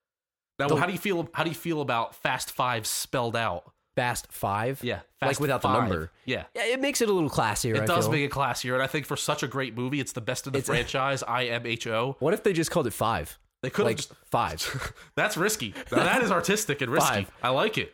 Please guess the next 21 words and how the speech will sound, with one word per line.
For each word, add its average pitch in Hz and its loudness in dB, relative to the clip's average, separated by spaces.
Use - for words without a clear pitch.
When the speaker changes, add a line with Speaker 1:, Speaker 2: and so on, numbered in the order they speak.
Speaker 2:
I 143 4
don't 170 4
think 175 2
they're 175 2
gonna 160 2
get 131 0
good 147 0
Speaker 1:
I 120 0
Speaker 2:
Google 127 4
Speaker 1:
like - 4
it. 113 2
Speaker 2:
searches 110 -2
with 104 -4
that 110 2
one. 104 -2
Now, 156 4
I'm 151 4
gonna 185 4
tell 185 2
you 151 4
this. 131 0